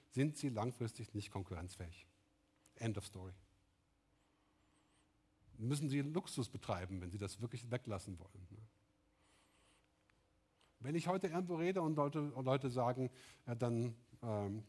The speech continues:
verknüpfen wir uns“, dann ist immer LinkedIn. Wenn Sie nicht auf LinkedIn sind, sind Sie entweder reich oder blöd. Ja? Eins von beiden. Also, das ist einfach eine Tatsache. Aber die Zukunft sicherlich bedeutet eben auch das auf der anderen Seite.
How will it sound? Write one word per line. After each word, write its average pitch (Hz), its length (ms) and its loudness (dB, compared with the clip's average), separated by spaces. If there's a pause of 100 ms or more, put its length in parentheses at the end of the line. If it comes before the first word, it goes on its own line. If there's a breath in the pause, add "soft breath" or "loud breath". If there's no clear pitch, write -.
verknüpfen 196 500 0
wir 123 40 0
uns“, 123 140 0
dann 131 100 2
ist 131 120 -2
immer 160 220 2
LinkedIn. 160 460 0
Wenn 147 120 2
Sie 135 80 0
nicht 151 160 0
auf 120 100 -2
LinkedIn 160 420 2
sind, 151 100 -2
sind 143 120 0
Sie - 60 -2
entweder 120 340 2
reich 120 320 0
oder 185 140 2
blöd. 139 480 2 (280)
Ja? 151 140 -8 (720 soft breath)
Eins 123 260 -2
von 131 140 -2
beiden. 117 260 2 (640)
Also, 123 240 2 (540 loud breath)
das 160 160 -6
ist 147 100 -10
einfach 165 220 0
eine 165 80 2
Tatsache. 175 340 4
Aber 139 160 6
die 147 160 4
Zukunft 196 480 0
sicherlich 170 300 -2
bedeutet 165 320 2
eben 147 160 2
auch 131 160 -4
das - 260 2
auf 147 120 -4
der 139 120 0
anderen 135 260 2
Seite. 113 320 2